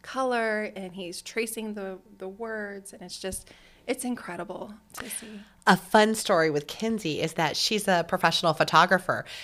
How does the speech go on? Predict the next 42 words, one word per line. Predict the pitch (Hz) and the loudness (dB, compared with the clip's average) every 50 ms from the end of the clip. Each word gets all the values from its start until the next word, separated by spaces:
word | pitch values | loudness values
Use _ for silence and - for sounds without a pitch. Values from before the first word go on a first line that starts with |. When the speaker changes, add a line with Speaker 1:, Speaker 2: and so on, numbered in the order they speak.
| - - | -8 -4
Speaker 2:
So | - - - 208 196 | 0 4 6 6 8
we | 185 202 262 285 | 8 8 8 8
get | 262 330 311 | 6 2 0
to | - | 0
see | 220 - - 202 160 | -2 -2 -2 -2 -2
it | - - | -2 0
too | - - 359 415 247 180 | 2 4 6 6 6 8
because | - 233 - 240 269 220 | 8 8 12 12 12 12
she | - 349 | 12 12
takes | 339 - - - - 240 349 403 | 12 12 12 12 12 12 10 10
Speaker 1:
<laughs> | 370 | 12
Speaker 2:
pictures | 440 466 - - - 262 214 160 - - | 12 10 10 10 8 10 8 8 6 4
when | 208 220 233 233 226 | 6 8 8 8 10
they're | 233 233 233 233 226 214 - - | 12 12 12 12 10 10 8 10
all | 240 247 254 | 10 10 10
together | 247 294 233 220 240 254 233 240 214 | 8 4 4 4 6 6 6 4 2
at | 220 214 | 2 -2
the | 208 | -4
table, | 202 - - 202 214 220 202 190 175 - | -8 -6 -4 -2 0 0 2 0 0 2
and | - 185 190 - | 2 0 0 2
I | - 185 185 | 2 2 2
love | 185 180 185 185 185 185 | 2 2 2 2 4 4
it. | 180 - - - - - - - | 4 2 2 -4 -14 -14 -10 -6
I | - | -4
see | 202 - - 214 208 | -4 -4 -2 -4 -4
John. | 190 - - 208 190 185 185 - | -2 0 2 4 4 6 4 4
Hi, | 202 190 196 196 214 | 4 6 6 6 8
John | 208 - 233 220 208 208 | 8 6 6 6 6 4
Shores. | - - 214 190 185 185 185 - | 2 2 4 6 6 6 6 4
We're | - 190 | 0 -2
giving | 185 190 185 180 185 185 185 | 0 0 0 2 2 0 0
you | 185 185 180 175 | 0 0 2 4
a | 180 - | 6 8
shout | 262 233 208 196 196 | 10 12 12 12 12
out. | 190 175 175 202 - | 12 12 12 12 10
Speaker 1:
<laughs> | - - - - 247 - 214 - - | 8 6 6 4 4 4 4 4 8
Speaker 2:
I | - 214 | 8 8
see | 214 214 - 254 | 8 8 6 2
John | 214 190 - 202 202 202 208 220 | 4 6 8 8 8 8 6 4
sitting | 220 - - 196 196 196 196 196 | 2 0 0 0 0 0 0 2
there, | 185 180 175 180 180 175 - - | 2 4 4 4 2 2 0 -2
and, | 175 170 165 160 160 156 156 156 151 156 156 - | -2 -2 0 0 -2 -2 -2 -2 -4 -4 -6 -8